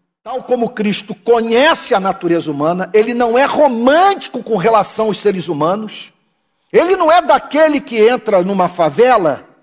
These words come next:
julgando que pelo fato das pessoas serem pobres, elas são necessariamente boas.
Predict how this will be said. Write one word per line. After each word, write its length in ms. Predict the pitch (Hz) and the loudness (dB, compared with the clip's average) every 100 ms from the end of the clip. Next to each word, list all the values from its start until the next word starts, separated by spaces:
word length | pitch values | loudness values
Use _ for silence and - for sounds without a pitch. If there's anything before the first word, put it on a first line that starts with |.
| _ _ _ _ _ _ - | _ _ _ _ _ _ -6
julgando 540 | 190 196 233 262 240 | -4 2 2 2 -2
que 100 | 254 | -6
pelo 300 | - 254 247 | -4 -4 -4
fato 680 | - - - 254 277 - 202 | -8 -14 -4 2 2 0 -2
das 200 | 220 - | -4 0
pessoas 420 | 208 - 208 196 | -4 -2 -4 -2
serem 300 | - 196 175 | 0 0 -2
pobres, 800 | 180 226 254 180 160 135 - - | 0 2 2 0 -6 -8 -12 -6
elas 240 | 208 214 202 | 0 0 0
são 180 | 233 220 | -2 0
necessariamente 840 | 233 214 202 208 202 185 202 190 | 0 -2 -4 -4 -4 -6 -10 -8
boas. 680 | 175 175 143 135 - - | -4 -4 -4 -8 -12 -20